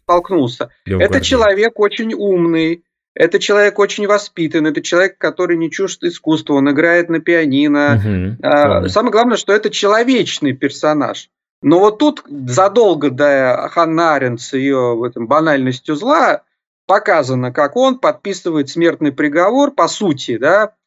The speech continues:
Speaker 1: обрекая брата своего собственного ординарца, которому он очень доверяет, который в, и в нём души не чает и так далее, на смерть пу-, путём, э, экзекуции как раз-таки.
Speaker 2: Да, и
Speaker 1: И вот
Speaker 2: контраст такой, да.
Speaker 1: и нельзя сказать, что этот человек прямо вот он,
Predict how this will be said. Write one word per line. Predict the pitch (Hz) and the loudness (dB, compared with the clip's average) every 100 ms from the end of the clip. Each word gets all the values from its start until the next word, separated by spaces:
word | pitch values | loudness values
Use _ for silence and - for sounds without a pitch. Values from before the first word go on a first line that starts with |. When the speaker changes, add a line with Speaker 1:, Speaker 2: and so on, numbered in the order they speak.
| _ - | _ -10
Speaker 1:
обрекая | 123 160 156 180 160 139 127 | -2 -2 2 2 4 2 0
брата | - 127 165 151 131 | -4 -4 0 0 -2
своего | 127 135 139 139 | -4 -2 -2 -2
собственного | 135 139 - 131 123 123 117 123 | -4 -8 -6 -4 -2 2 2 2
ординарца, | 123 160 262 254 190 | 0 0 0 -2 -2
которому | 147 170 156 147 | -2 0 0 2
он | 151 | 2
очень | 147 - 135 | 0 0 0
доверяет, | 135 139 180 185 165 - | 2 2 4 2 0 -2
который | 131 143 135 131 127 - _ _ _ - | -6 -4 -2 -2 -4 -8 _ _ _ -12
в, | - 120 123 | -8 -4 0
и | 127 | 2
в | 135 | 4
нём | 156 135 | 4 4
души | 139 - 254 | 2 2 2
не | 220 | 2
чает | 175 180 156 143 | 2 2 4 2
и | 139 | -2
так | 143 147 | -2 0
далее, | 214 233 185 147 139 | 0 2 2 2 2
на | 165 196 180 | 2 2 0
смерть | 170 170 208 208 - _ | -2 -2 -2 -2 -12 _
пу-, | 151 - - 139 | -14 -14 -20 -10
путём, | 151 139 185 180 151 | -6 0 0 2 2
э, | 139 139 135 131 127 123 | 0 0 0 0 -2 -2
экзекуции | 139 143 175 208 - - 123 | -2 0 0 -2 -2 -2 -2
как | 120 - - | -2 -6 -8
раз-таки. | 123 - 139 - - - | -8 -10 -20 -16 -14 -2
Speaker 2:
Да, | 101 113 | 4 4
и | 95 | 4
Speaker 1:
И | |
вот | 131 | 0
Speaker 2:
контраст | 135 139 101 - | 2 2 2 -2
такой, | 90 - 78 | -6 -6 -6
да. | 82 76 _ _ _ - | -8 -12 _ _ _ 0
Speaker 1:
и | 180 190 | 2 4
нельзя | 190 175 240 | 2 2 2
сказать, | 240 214 | 2 -2
что | - 185 | 0 0
этот | 175 175 | 0 0
человек | 196 185 - | 0 0 0
прямо | 175 170 160 | 0 2 0
вот | 160 165 | 0 -2
он, | 156 | -2